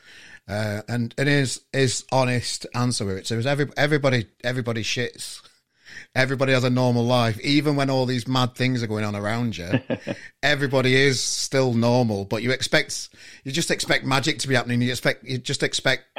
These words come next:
Speaker 2: <laughs>
Speaker 1: I don't know, you expect a certain, I don't know, vibe. I'm always looking for this vibe, but I can never find it because I'm looking for something that's not really there, really. Do you know what I mean?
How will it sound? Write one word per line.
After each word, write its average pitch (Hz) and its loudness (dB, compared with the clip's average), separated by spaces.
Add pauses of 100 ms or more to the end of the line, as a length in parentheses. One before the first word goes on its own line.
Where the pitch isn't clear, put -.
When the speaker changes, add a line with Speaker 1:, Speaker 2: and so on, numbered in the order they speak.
(120)
Speaker 2:
<laughs> - -4
Speaker 1:
I - -4
don't 160 4
know, 160 2
you 151 6
expect 151 0
a - -4
certain, 135 2 (180)
I 139 -2
don't 127 0
know, 98 -6
vibe. 110 0 (360)
I'm 151 6
always 185 6
looking 170 2
for 143 0
this 139 2
vibe, 131 4
but 113 0
I 110 -4
can 135 -4
never 135 -2
find 139 2
it 101 -6
because - -4 (300)
I'm 110 -2
looking 139 2
for 120 0
something 120 0
that's 107 -4
not 127 -2
really 110 -2
there, 117 4
really. 73 -8
Do - -10 (760)
you 120 0
know 135 4
what 139 4
I 143 2
mean? 76 -6